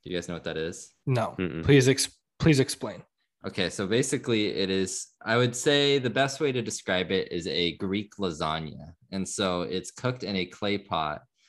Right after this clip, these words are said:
Speaker 1: Um, and it's, like, a little bit of noodle, but mostly potatoes and ground beef and a bunch of, like, Greek spices cooked together. And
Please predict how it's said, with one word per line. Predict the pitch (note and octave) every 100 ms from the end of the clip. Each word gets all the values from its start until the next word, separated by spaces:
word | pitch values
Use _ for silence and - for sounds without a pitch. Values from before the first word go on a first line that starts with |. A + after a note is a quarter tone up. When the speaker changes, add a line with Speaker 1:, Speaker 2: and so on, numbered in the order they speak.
| _ -
Speaker 1:
Um, | E2 D#2+ D#2 D#2 D#2 -
and | F2 F2
it's, | E2+
like, | G#2 G2+
a |
little | F#2+ F#2+ A2
bit | G#2+ A#2
of | G#2+
noodle, | F#2 F#2 G#2 G#2+
but | F#2+ F2
mostly | F#2 - F#2+
potatoes | - - F2+ E2+ E2+ E2+ E2+ F2
and | E2
ground | D#2+ E2 D#2
beef | E2 E2 -
and | E2+ D#2+
a |
bunch | D#2+ D#2+ -
of, | D#2+
like, | D#2+ C#2+
Greek | - E2 -
spices | - E2 D#2+ - F#2 F2
cooked | - E2+ -
together. | E2 D#2 D#2+ F#2 B2 B2
And | D#2+ D#2 D2